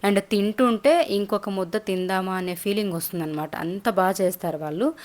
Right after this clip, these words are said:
So అట్లానే నాకు కూడా ఇష్టం అనమాట. ఎప్పుడు చేసినా ఇక్-, ఇట్లా ఎక్కువ ఒత్తిపిండి సంగటి అంటారు, ఎక్కువగా రాగి పిండి వేసి ఇట్లా,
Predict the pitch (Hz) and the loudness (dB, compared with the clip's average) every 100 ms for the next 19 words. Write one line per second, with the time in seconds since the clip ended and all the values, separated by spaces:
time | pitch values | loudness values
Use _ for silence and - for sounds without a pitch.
0 | - - - 226 185 196 233 247 302 226 | -16 -10 6 6 6 8 8 8 6 6
1 | 208 - 220 190 - 180 160 156 156 - | 4 2 0 0 -2 -4 -4 -4 -2 -2
2 | 180 185 214 190 196 196 226 214 170 - | -2 0 -2 -2 -2 -2 -2 -4 -6 -10
3 | 185 196 180 185 180 - 214 196 190 214 | -8 -2 0 0 -4 -2 2 2 0 -2
4 | 208 190 180 170 156 165 165 170 165 160 | 0 0 0 0 -2 -2 -2 -2 -4 -4
5 | 160 160 262 294 - - - - 202 - | -6 -4 -6 -8 -20 -20 -14 -2 -2 0
6 | 226 214 208 185 175 180 185 175 170 170 | 2 4 2 2 0 -2 -4 -2 -2 -2
7 | 175 247 214 190 | -2 -6 -4 -2